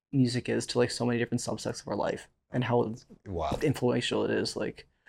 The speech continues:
Speaker 1: I still, like, I remember, like, my first C D I ever listened to was my older sister. She gave me Yellowcard's Ocean Avenue,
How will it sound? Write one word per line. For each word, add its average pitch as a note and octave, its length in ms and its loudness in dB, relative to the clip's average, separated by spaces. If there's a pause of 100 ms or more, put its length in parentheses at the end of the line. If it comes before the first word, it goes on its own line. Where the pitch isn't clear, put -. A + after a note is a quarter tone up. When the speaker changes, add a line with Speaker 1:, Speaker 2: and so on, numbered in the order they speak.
(220)
Speaker 1:
I F#3 100 12
still, G#3+ 180 10
like, G3+ 120 12
I F3+ 40 12
remember, F3+ 280 12
like, D3 180 12
my C#3+ 120 10
first E3 380 8
C E3 60 2
D D#3+ 140 12
I - 20 12
ever C#3 140 10
listened C#3+ 280 6
to C3+ 120 6
was C3 180 6
my B2+ 100 4
older A#2+ 180 6
sister. C#3 500 6 (240)
She - 160 8
gave C#3+ 160 12
me C3 320 8
Yellowcard's C3+ 440 10
Ocean C3 280 4
Avenue, B2 440 8